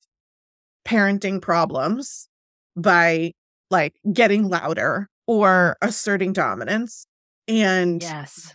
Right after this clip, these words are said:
Speaker 1: that did not work on a deeply traumatized child who had undergone physical harm.
Speaker 2: Yeah.
Speaker 1: And so I was like, "Oh, I've gotta stop doing this because it's gonna trigger this child, and it pushes that child to not trust me," and, like, all these things.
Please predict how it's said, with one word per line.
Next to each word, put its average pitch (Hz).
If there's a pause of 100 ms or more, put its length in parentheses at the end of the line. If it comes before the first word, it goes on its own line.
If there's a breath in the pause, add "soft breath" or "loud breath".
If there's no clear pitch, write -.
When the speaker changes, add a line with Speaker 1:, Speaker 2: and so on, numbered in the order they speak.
Speaker 1:
that 202
did 214
not 185
work -
on 180
a 175
deeply 175
traumatized 156
child 160
who 156
had 156
undergone 160 (800)
physical 190
harm. 208 (380)
Speaker 2:
Yeah. 143
Speaker 1:
And 226
so 190
I 185
was 185
like, 165
"Oh, 214
I've 175
gotta 208
stop - (580)
doing 190
this 143
because 180
it's 160
gonna 165
trigger 190
this 160
child, 135 (100)
and 196
it -
pushes 196
that -
child 160
to 180
not -
trust -
me," 214
and, 156
like, 180
all 180
these 160
things. 202